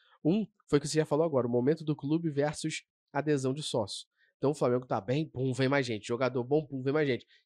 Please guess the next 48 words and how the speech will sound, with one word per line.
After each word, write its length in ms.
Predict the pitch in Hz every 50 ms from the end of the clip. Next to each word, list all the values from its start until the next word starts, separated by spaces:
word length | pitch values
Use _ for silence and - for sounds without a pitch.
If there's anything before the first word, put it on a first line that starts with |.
| - 208
Ih, 80 | 208
Flamengo 300 | 170 - 135 131 139 139
tá 80 | 147 135
indo 100 | 135 135
mal, 180 | 143 156 143
pum, 380 | 127 - 120 113 107 98 95 95 104 _ _ -
diminui 380 | 113 120 127 127 120 123 127
um 40 | 123
pouco 260 | 127 127 117 117 123
essa 200 | 113 - 123 113 - _ _ _ -
quantidade 320 | - 123 - 123 113 107
de 60 | - -
sócio 160 | 120 113 -
torcedor. 400 | 123 - - 147 135 110 95 _ _ - - - - _
Você 140 | - 139 127 170
também 140 | 175 196 196
falou 340 | - 147 135 156 175 160 _ _ _ _ -
sobre 240 | - 156 151 165 165
a 20 |
lesão 560 | 165 170 165 156 139 127 123 135 156 208 233
do 140 | 214 196 170
jogador 680 | 156 165 180 180 139 113 113 120 120 160 220 - - _ _ _ _ _ _ _ _ -
versus 420 | 139 131 143 165 170 - - 165 -
prejuízo 720 | - - 170 190 185 185 185 170 156 170 190 175 185 185 -
pro 180 | - 160 156
clube, 440 | - - 135 135 147 151 151 180 - _ _ _ _ _
seja 280 | - - 143 147 147
financeiro 760 | 143 - 156 151 151 147 135 - - - 139 135 156 180 202 185
como 240 | - 175 170 180
também 380 | 170 - 165 135 131 143 180 - -
no 100 | 151 156
esporte. 580 | 160 - - - - 110 - - - - - _ _ _ _ _ _ _ _ _ _ _ -
Eu 120 | 143 147
queria 240 | - 160 185 269 -
que 40 | _ _ _ -
você 200 | 175 165 - 180
contextualizasse 560 | - 180 - 185 - 180 170 165 165 160 190
um 40 | 175
pouco 220 | - - 160 160
pra 140 | - 165 139
gente 120 | 139 147
como 120 | - - 147
é 20 |
que 80 | - -
vocês 140 | 165 165 -
fazem 260 | - - 123 139 135
essa 100 | - 135
parada. 300 | - 127 120 113 110